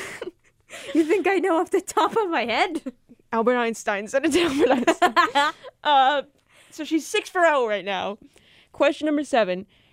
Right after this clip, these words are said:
Speaker 2: Since the late nineteen thirties, what calendar date has been designated for the inauguration of a United States president? A,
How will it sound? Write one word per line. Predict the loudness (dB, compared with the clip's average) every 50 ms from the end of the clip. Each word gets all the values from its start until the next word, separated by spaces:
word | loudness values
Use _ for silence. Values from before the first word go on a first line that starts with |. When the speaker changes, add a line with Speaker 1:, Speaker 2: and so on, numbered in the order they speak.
| _ _
Speaker 2:
Since | -4 -2 -2 -2 -2 -2
the | 2 2
late | 2 2 2
nineteen | -2 -2 -2 -2 -4 -6 -4
thirties, | -2 -2 -2 0 -2 -4 -2 -2
what | -4 -4 -4
calendar | -4 -4 -4 -2 -2 -4 -4
date | -4 -2 -4 -2
has | -2 -4 -6 -4
been | -4 -6 -6 -2
designated | -2 -2 -2 -2 -2 -2 0 0 0 0 -2 -4 -4
for | -6 -8 -6
the | -4 -2 -4
inauguration | -2 0 -2 0 0 0 0 0 -2 -4 -6 -8 -6 -6
of | -8 -6
a | -6
United | -4 -4 -4 -4 -4 -4 -4 -6
States | -6 -6 -6 -6 -6 -8
president? | _ -10 -10 -10 -10 -8 -4 0
A, | 2 2 2 2 2 2